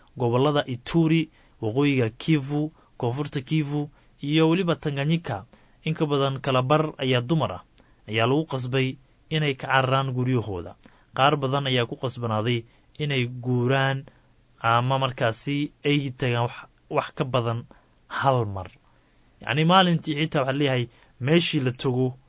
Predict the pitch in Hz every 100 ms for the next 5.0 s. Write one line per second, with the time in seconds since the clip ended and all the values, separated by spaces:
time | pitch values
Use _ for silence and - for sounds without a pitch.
0 | _ _ _ - 156 156 135 139 - 143
1 | 123 120 - _ - 127 127 120 131 113
2 | 104 117 151 - - 123 104 123 131 127
3 | - - 120 110 - 117 110 113 113 110
4 | 98 87 - - - 101 120 131 165 165